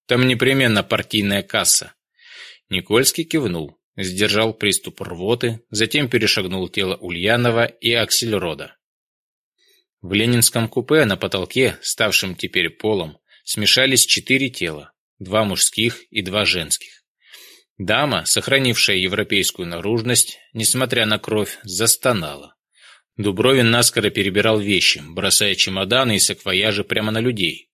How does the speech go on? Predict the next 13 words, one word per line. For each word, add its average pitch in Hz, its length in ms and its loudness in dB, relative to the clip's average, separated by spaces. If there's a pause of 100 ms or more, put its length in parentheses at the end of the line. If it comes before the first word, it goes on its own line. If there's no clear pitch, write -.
(100)
Нашёл 92 420 -2
набитый 90 380 -2
деньгами. 104 680 -2 (260)
«Она 85 280 -8
могла 85 320 -4
запомнить 92 600 -2
вас», - 320 -4 (140)
шепнул 95 440 -2
Никольский. 90 720 -2 (400)
«Нельзя 104 380 2
оставлять 85 440 -4
в 80 60 -8
живых». 82 420 -8